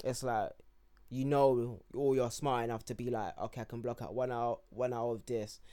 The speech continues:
then I'll probably go get something to eat, or I'll block out four hours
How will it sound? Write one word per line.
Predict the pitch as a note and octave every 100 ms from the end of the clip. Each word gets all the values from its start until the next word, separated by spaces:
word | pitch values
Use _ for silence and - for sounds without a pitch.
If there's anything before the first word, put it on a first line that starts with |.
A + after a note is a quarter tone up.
| -
then | - A2+
I'll | A2
probably | - A2+ A#2
go | - A2+ A2 G2+ -
get | A#2 -
something | A#2 A2
to | G#2 G#2+
eat, | A#2+ G#2+
or |
I'll | G#2 A2
block | - A2+ -
out | F#2 -
four | C3+ A#2+
hours | G#2 G2+ G#2 G2